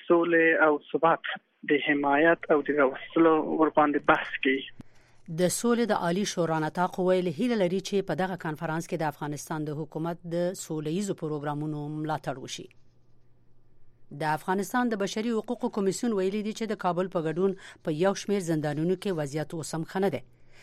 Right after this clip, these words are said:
Speaker 2: د دغه کمیسیون رئیس سیما سمر نن خبریالانو ته وویل، دوی په تیر لمریز کال کې د کابل د ولایت په زندانونو کې څېړنه وکړه. په ټولو زندانونو کې دېرش زره درې سوه پنځلس تنه بندیان دي. که څه هم د زندانونو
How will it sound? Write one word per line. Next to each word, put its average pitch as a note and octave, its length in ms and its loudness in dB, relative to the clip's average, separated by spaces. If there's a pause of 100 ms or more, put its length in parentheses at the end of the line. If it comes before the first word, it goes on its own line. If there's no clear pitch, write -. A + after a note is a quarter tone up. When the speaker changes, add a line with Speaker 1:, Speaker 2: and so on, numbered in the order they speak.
(160)
Speaker 2:
د D3 160 0
دغه F3+ 220 2
کمیسیون F3 380 4
رئیس F3+ 200 0 (160)
سیما E3 360 0
سمر F#3+ 280 0 (360)
نن B3+ 260 6
خبریالانو D#3 580 0
ته D#3 140 0
وویل، G3 200 2 (300)
دوی A3 240 0
په F3+ 140 -4
تیر G#3 240 2
لمریز F#3 340 -2
کال D3+ 160 -4
کې E3 60 -4 (100)
د - 100 -14
کابل D#3+ 320 0
د D3+ 140 0
ولایت D#3 340 -2
په D3 140 -2
زندانونو E3 460 0
کې G3+ 100 0 (120)
څېړنه E3 400 2
وکړه. - 200 -8 (540)
په A3+ 140 4
ټولو C#4+ 280 6
زندانونو D#3+ 500 4
کې D3 100 -2 (420)
دېرش A3 180 8
زره G#3+ 260 4
درې F#3 220 4
سوه - 180 0 (120)
پنځلس D#3+ 560 0
تنه D3 200 -4
بندیان C#3 400 -6
دي. C#3 80 -8 (320)
که B3 160 4
څه C#4+ 140 8
هم A#3 160 6
د F#3+ 100 6
زندانونو E3+ 420 2